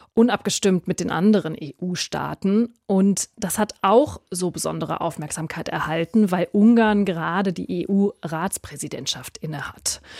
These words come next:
Und ich möchte darüber sprechen mit meinem Gast, mit der Politikredakteurin der Frankfurter Allgemeinen Sonntagszeitung, Livia Gerster, und mit unserem Brüssel-Korrespondenten Peter Kapern, der jetzt auf die Minute hier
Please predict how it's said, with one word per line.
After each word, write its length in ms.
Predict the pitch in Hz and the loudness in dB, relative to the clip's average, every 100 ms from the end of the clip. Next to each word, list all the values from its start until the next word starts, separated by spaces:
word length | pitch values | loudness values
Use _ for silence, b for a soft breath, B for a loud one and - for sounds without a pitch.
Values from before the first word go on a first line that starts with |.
| B B B - | B B B -2
Und 100 | 196 | 2
ich 60 | 196 | 4
möchte 480 | 226 226 214 208 - | 4 6 6 4 2
darüber 260 | 180 180 | 0 0
sprechen 340 | - - 240 285 | 0 -2 0 0
mit 120 | 196 | 2
meinem 220 | 175 170 | 0 -2
Gast, 340 | - 254 - | -4 -6 -2
mit 140 | 208 175 | -2 0
der 80 | 175 | -2
Politikredakteurin 1080 | 175 175 226 - 185 175 - 180 175 180 | -2 -2 -4 -4 -6 -6 -4 -4 -2 0
der 120 | 175 156 | -2 -2
Frankfurter 480 | 165 165 175 170 | -4 -4 -4 -2
Allgemeinen 340 | 165 170 160 170 | 0 0 0 0
Sonntagszeitung, 760 | 214 220 160 - 175 156 208 | 2 0 -2 -4 -2 4 4
Livia 300 | 185 170 170 | 4 4 0
Gerster, 500 | 160 156 196 233 233 B B B - | 0 -2 0 2 0 B B B 4
und 100 | 240 | 6
mit 140 | 226 | 6
unserem 340 | 208 196 190 | 2 2 0
Brüssel-Korrespondenten 1160 | 160 202 208 220 - 180 - 190 180 180 - 170 | 0 0 2 0 -2 -4 -4 -4 -2 -2 -2 -4
Peter 280 | - 185 185 | -4 -6 -4
Kapern, 560 | 165 - 185 175 233 | -6 -4 -2 0 0
der 220 | 185 165 165 | 0 -4 -4
jetzt 200 | - 185 | -8 -12
auf 100 | - | -4
die 100 | 190 | 2
Minute 340 | 180 185 185 | 4 2 2
hier 300 | 175 180 175 | 2 2 2